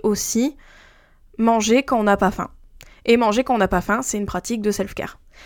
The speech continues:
Et donc, en fait, en alimentation intuitive, souvent, on peut voir si nos actions, elles correspondent à des signaux du corps, à des injonctions de la tête ou à des pratiques de self-care.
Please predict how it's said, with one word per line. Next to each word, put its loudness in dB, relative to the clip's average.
Et 8
donc, 0
en 0
fait, 2
en 0
alimentation 0
intuitive, -4
souvent, 0
on -2
peut 2
voir 4
si -6
nos 2
actions, 0
elles 2
correspondent 0
à 0
des -2
signaux 0
du -2
corps, 2
à 4
des 0
injonctions 2
de 4
la 4
tête 0
ou 4
à 4
des 2
pratiques 0
de 2
self-care. 0